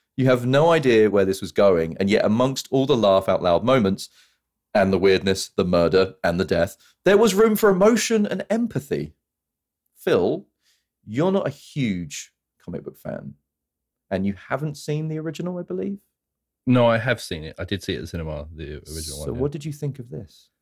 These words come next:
Speaker 2: Well, <laughs> I, to be honest with you, I've not seen the original Suicide Squad in, uh, since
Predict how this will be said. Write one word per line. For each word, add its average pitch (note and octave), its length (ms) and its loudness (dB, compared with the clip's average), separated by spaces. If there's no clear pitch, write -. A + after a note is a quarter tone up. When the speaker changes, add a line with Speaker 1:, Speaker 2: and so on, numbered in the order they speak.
Speaker 2:
Well, C3 360 0
<laughs> - 400 -20
I, D3 480 2
to - 80 -16
be C#3 80 0
honest C#3+ 180 2
with G2 100 -6
you, G2 220 -2
I've A2+ 140 -2
not A#2 160 -4
seen G#2+ 400 -2
the G2+ 160 -2
original F#2+ 400 -6
Suicide F#2 380 -6
Squad E2+ 260 -8
in, F#2 200 -10
uh, E2+ 200 -4
since - 520 -8